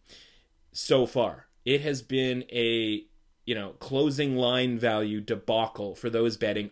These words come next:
early on in the week at this point. And so, you know, that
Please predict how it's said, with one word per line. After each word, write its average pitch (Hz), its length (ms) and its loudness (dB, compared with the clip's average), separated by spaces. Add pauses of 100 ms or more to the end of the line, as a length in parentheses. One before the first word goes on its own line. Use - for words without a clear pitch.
early 135 340 2
on 107 380 -2
in 107 220 -4
the 98 80 -6
week 107 380 -8 (280)
at 98 220 -6
this 98 200 -6
point. 165 400 -2 (360)
And 139 200 0
so, 131 440 8 (680)
you 151 80 4
know, 127 120 4
that 113 260 0